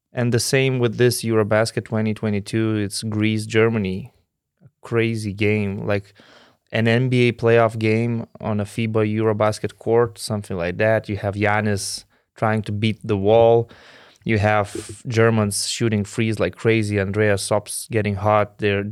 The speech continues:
they finish the game with seventeen three-pointers. You had, um, crazy second quarter buzzer beater by Slukas from half court. And the scoreline after two quarters, I believe, was, like, sixty-one fifty-seven.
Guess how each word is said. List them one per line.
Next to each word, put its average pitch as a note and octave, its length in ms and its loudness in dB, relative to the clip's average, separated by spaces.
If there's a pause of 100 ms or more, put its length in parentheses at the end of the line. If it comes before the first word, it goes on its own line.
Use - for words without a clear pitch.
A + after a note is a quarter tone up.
(320)
they A2 140 -6
finish G#2 300 -2
the G#2 80 -2
game G#2 180 0
with G2 120 -4
seventeen A2 580 -2
three-pointers. G#2 800 -4
You G2+ 80 -2
had, G2+ 420 0 (640)
um, G2 560 0 (200)
crazy G#2+ 600 2 (300)
second A2 340 0
quarter A2+ 320 4
buzzer G#2+ 340 2
beater G#2+ 280 2
by G2 140 0
Slukas A2 720 -2
from G#2+ 260 -10
half G2+ 300 -2
court. A2+ 500 0
And G#2+ 240 -6
the G2+ 60 -4
scoreline A2 560 2
after G2+ 200 -4
two A#2+ 220 -6
quarters, A2 420 2
I G2+ 80 2
believe, G#2+ 240 -2
was, G#2 180 -4
like, G2+ 180 -6
sixty-one A2+ 640 -4
fifty-seven. A#2 720 -2